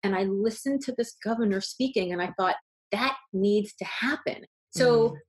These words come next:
Speaker 1: for me, true grit wasn't, "I wanna get to the White House. I want that title. I want the fame. I want the fortune." It was, I believe in this idea so much that I'm willing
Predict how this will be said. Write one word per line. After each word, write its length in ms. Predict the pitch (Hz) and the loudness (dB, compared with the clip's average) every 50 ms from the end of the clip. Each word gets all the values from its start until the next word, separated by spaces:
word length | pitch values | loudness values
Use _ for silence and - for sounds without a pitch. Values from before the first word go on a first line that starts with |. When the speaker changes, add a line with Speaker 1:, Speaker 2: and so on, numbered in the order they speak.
| _ - | _ -2
Speaker 1:
for 100 | - 262 | 0 2
me, 640 | 254 247 254 269 311 330 330 294 269 254 226 208 208 - | 4 4 4 4 4 2 2 2 0 0 -2 -2 -4 -6
true 560 | - - - - 269 294 311 311 285 220 202 _ | -8 -8 -6 -4 -2 0 0 0 -2 -4 -6 _
grit 480 | - 190 196 202 208 254 277 269 208 - - _ _ _ _ _ _ | -8 -6 -6 -2 -2 -2 0 0 -2 -4 -6 _ _ _ _ _ _
wasn't, 420 | 196 214 233 220 226 220 196 202 - - - | 0 2 2 4 2 2 2 0 -4 -6 -4
"I 160 | 233 254 277 | 0 2 4
wanna 220 | 240 240 220 214 | 4 4 4 4
get 180 | 196 233 202 - | 4 2 0 2
to 100 | - 208 | 0 2
the 100 | - 160 | 2 2
White 360 | 151 156 175 190 214 - - | 2 2 0 2 4 4 4
House. 320 | - - - 139 139 - - - - | 4 4 2 2 0 -2 -6 -6 -2
I 120 | 202 247 | -2 0
want 240 | 254 240 226 208 196 | 2 2 2 0 0
that 180 | 196 175 175 - - - - | 0 -2 -2 -6 -8 -2 0
title. 340 | 220 254 240 196 151 147 170 | 2 4 4 4 4 2 2
I 80 | 202 247 | 2 2
want 200 | 240 226 208 - | 2 0 0 -2
the 80 | - | -4
fame. 540 | - - - - 294 277 254 220 185 180 185 | -6 -2 0 2 4 4 4 4 2 0 0
I 100 | 196 240 | 0 0
want 160 | 247 208 196 - | -2 -2 -4 -6
the 60 | 180 - - | -8 -4 0
fortune." 300 | 262 277 277 277 190 185 | 0 0 0 0 0 0
It 140 | 214 220 226 | 2 2 4
was, 200 | 226 208 208 - _ | 2 2 2 0 _
I 220 | - 226 226 269 262 | -8 -2 0 0 2
believe 640 | - - 233 220 214 208 233 240 240 254 247 - - | 2 2 2 2 2 2 2 2 2 2 0 0 0
in 200 | 202 196 202 202 | 2 2 4 4
this 180 | 220 233 233 - - | 2 2 0 -4 -6
idea 640 | 208 202 202 196 196 196 170 214 226 240 247 220 185 - | -4 -2 -2 -2 -4 -2 -2 -2 0 2 2 0 -2 -4
so 380 | - - - - 214 220 226 | -8 -8 -4 -2 0 0 2
much 560 | 214 208 190 190 208 269 269 - - - - _ _ - | 2 2 2 2 0 -2 -4 -6 -10 -12 -16 _ _ -8
that 100 | 226 - | -6 -2
I'm 300 | 220 233 254 262 233 214 208 | 0 2 4 4 4 4 4
willing 460 | 226 240 247 269 277 285 294 302 | 2 2 2 0 -2 -2 -2 -4